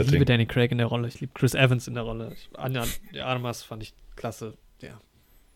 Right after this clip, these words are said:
Speaker 2: Definitiv. Bei mir auch bei den Honorable Mentions sehr weit oben mit dabei.
Speaker 1: Ich mag, mag das halt auch einfach, dass es quasi so ein bisschen Kammerspiel ist. Geht ja dann auch später mal raus aus dem Haus, aber es spielt halt viel in diesem sehr, sehr schönen Haus und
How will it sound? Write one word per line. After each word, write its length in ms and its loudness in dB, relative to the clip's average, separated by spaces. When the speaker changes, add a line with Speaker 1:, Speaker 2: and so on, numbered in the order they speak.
Speaker 2:
Definitiv. 600 0
Bei 100 4
mir 180 6
auch 180 4
bei 140 2
den 140 2
Honorable 340 2
Mentions 560 -2
sehr 140 4
weit 160 0
oben 220 -2
mit 140 -4
dabei. 300 0
Speaker 1:
Ich 120 -20
mag, 140 -4
mag 180 -4
das 160 -4
halt 100 4
auch 120 -2
einfach, 160 2
dass 100 -4
es 220 -6
quasi 280 -2
so 100 0
ein 80 -6
bisschen 340 4
Kammerspiel 640 2
ist. 300 0
Geht 180 0
ja 60 4
dann 100 0
auch 180 -4
später 280 -2
mal 140 -2
raus 220 4
aus 80 -6
dem 180 -4
Haus, 300 0
aber 220 -4
es 160 -10
spielt 240 -6
halt 120 -4
viel 160 4
in 100 2
diesem 180 -4
sehr, 200 4
sehr 120 -2
schönen 280 -6
Haus 360 -2
und 220 -10